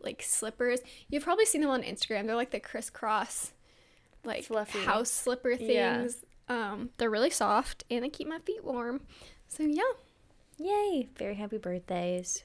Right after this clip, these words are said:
Speaker 1: Very happy birthdays. We were also talking about how birthdays are just, like, weirdly sad.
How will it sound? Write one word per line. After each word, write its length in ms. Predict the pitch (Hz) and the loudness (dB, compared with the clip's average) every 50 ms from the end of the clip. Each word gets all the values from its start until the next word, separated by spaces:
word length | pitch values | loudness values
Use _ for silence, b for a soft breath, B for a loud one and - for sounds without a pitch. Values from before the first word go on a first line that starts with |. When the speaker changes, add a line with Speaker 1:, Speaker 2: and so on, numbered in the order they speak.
| - - | -10 -6
Speaker 1:
Very 240 | 254 254 247 247 285 | -2 2 2 2 4
happy 180 | 277 302 311 | 2 2 0
birthdays. 680 | 285 - 240 240 262 - - 254 240 240 240 240 247 247 | 2 2 2 2 2 2 2 4 4 4 4 4 2 2
We 80 | 233 240 | 2 4
were 100 | 233 233 | 4 6
also 160 | 233 262 349 | 4 4 2
talking 180 | 339 349 359 392 | 0 0 0 0
about 120 | 403 370 | 0 0
how 100 | - 381 | 0 -2
birthdays 340 | 262 - 165 - - 277 294 | -2 -2 -2 -2 -2 -2 -2
are 80 | 320 302 | -2 -2
just, 160 | 294 294 - | -4 -4 -4
like, 120 | 311 302 | -4 -6
weirdly 380 | - 208 214 196 202 - 240 226 | -4 -4 -4 -4 -2 -4 -6 -6
sad. 580 | - - - - - - - - - - 294 330 | -6 -6 -4 -2 0 -2 -2 -2 -4 -4 -6 -6